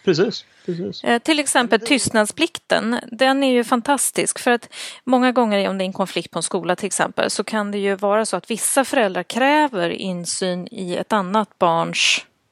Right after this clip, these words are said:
Speaker 2: eh, liv eller, eh, vilka omständigheter det barnet har och sådär. Och det är ju, får man ju inte berätta.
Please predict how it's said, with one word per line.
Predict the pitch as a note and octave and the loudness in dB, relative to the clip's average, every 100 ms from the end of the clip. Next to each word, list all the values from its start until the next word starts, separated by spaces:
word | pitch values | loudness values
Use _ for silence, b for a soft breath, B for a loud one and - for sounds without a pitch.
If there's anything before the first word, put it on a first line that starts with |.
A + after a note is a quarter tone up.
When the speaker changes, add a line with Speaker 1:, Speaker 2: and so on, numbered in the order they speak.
| _ _ _ _ _ _ | _ _ _ _ _ _
Speaker 2:
eh, | F3 E3+ | -4 -4
liv | G3+ G#3 A3 G3 F#3 | 0 4 6 6 6
eller, | F#3+ F3+ F3 F3+ B B B B B _ | 4 6 4 2 B B B B B _
eh, | F#3 E3+ E3+ F3+ | -2 0 0 -4
vilka | F#3+ G#3+ - | -4 -2 0
omständigheter | G#3 F#3 - F#3+ F#3+ F#3 F3+ | 0 0 -2 -2 -2 -2 -2
det | F3+ | -4
barnet | F3+ - - - | -2 -2 -4 -4
har | - | -4
och | - | -2
sådär. | - - F#3 B B | -2 -2 -4 B B
Och | - E4 | 0 2
det | A3+ F3+ G3 | 2 0 0
är | C#4+ | 0
ju, | D4+ - | -2 -4
får | - - D#4 | -8 0 0
man | F4 B3+ | 2 0
ju | A3+ | 0
inte | A3 - | -2 -2
berätta. | F4 - - | -4 -4 -6